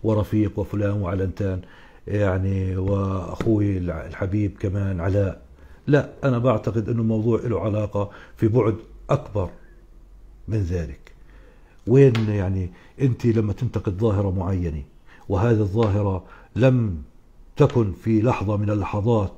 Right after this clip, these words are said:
في وقت الشهيد القائد ياسر عرفات، ما كانت هذه. لما تنتقدها معناته أنت لازم تعاقب.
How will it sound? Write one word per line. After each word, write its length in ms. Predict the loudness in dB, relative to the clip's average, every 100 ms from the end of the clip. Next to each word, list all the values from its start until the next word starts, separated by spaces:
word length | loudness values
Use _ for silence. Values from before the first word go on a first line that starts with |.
| -16 -20 -8
في 140 | 0
وقت 300 | 0 0 -4 -18 -20 -20 -20 -20 -12
الشهيد 460 | -6 -2 0 0 -2
القائد 420 | -4 -2 -2 -2
ياسر 260 | -2 -4
عرفات، 440 | -6 -6 -6 -8 -8 -14 -20 -20 -18 -8
ما 120 | -6
كانت 440 | -4 -4 -6 -8 -10
هذه. 240 | -12 -16 -20 -20 -6
لما 140 | -4 -2
تنتقدها 500 | -4 -4 -4 -2 -2
معناته 240 | -4 -6
أنت 160 | -8 -6
لازم 240 | -6 -6
تعاقب. 420 | -10 -12 -14 -18